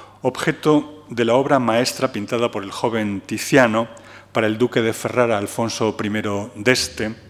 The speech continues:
y que se titula así, El tributo del César. Si, como presumiblemente ocurrió, esta pintura se hizo colocar sobre la puerta del gabinete numismático del duque,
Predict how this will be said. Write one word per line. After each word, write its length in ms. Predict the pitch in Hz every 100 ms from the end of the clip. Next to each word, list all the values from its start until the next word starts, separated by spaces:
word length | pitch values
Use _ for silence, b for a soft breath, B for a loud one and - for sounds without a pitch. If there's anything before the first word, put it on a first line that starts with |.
| B B B B B B
y 120 | 147
que 100 | 139
se 140 | 127
titula 340 | - 202 101 98
así, 380 | - 87 85 -
El 120 | 107
tributo 560 | - 107 104 107 - 98
del 260 | 92 90 87
César. 380 | - - - - - _ _ _ _ - B B B B B B B
Si, 580 | - - 147 131 120 -
como 480 | 131 117 110 110 -
presumiblemente 720 | 107 127 135 143 139 135 123
ocurrió, 640 | 120 123 123 170 165 135
esta 240 | 139 - 135
pintura 360 | 123 120 147
se 140 | - 127
hizo 200 | 120 120
colocar 580 | 123 113 107 156 123 -
sobre 280 | - 113 104
la 120 | 101
puerta 540 | - - 151 147 123
del 200 | 101 98
gabinete 480 | 98 98 110 131 131
numismático 840 | 113 104 104 131 135 131 104 - 92
del 320 | 92 87 90
duque, 380 | 156 156 143